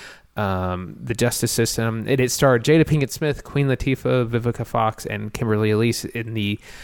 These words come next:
uh, lead role. So at the time, it was a huge deal and had a great hit song, um,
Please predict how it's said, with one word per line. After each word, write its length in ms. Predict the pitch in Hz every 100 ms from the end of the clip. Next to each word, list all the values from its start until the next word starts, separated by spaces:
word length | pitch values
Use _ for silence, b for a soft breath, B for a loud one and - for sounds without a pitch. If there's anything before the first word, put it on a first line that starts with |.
| B B -
uh, 280 | 107 98 101
lead 280 | 135 135 120
role. 220 | 151 180
So 200 | 110 143
at 180 | 131 143
the 80 | 147
time, 300 | 190 214 156
it 80 | 185
was 300 | 165 107 -
a 100 | 123
huge 460 | - - 208 175 -
deal 260 | 135 127
and 80 | 123
had 200 | - 131
a 60 | -
great 280 | 185 175 147
hit 340 | 127 139 135
song, 600 | - 135 123 120 117 117
um, 680 | - 110 104 104 110 120 127